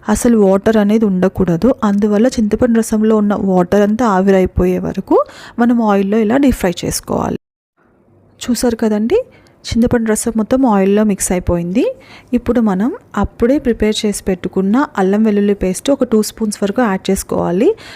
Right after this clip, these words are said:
ఫ్రెష్ది అయితే చికెన్ చట్నీ అనేది చాలా టేస్టీగా ఉంటుందండి, అందువల్ల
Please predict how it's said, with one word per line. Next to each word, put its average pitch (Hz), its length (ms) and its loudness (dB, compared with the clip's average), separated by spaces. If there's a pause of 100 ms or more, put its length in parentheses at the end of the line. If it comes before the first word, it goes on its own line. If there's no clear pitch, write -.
(180)
ఫ్రెష్ది 240 480 0
అయితే 226 260 -2
చికెన్ 214 300 -2
చట్నీ 208 280 -2
అనేది 226 200 -2
చాలా 190 280 -2
టేస్టీగా 190 480 -4
ఉంటుందండి, 175 580 -6 (560)
అందువల్ల 208 320 0